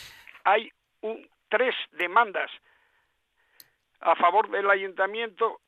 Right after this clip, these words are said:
que eran de seiscientos euros por la conservación,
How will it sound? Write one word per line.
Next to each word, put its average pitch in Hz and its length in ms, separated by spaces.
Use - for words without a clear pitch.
que 185 100
eran 208 260
de 190 220
seiscientos 196 640
euros 208 280
por 160 160
la 160 100
conservación, 165 800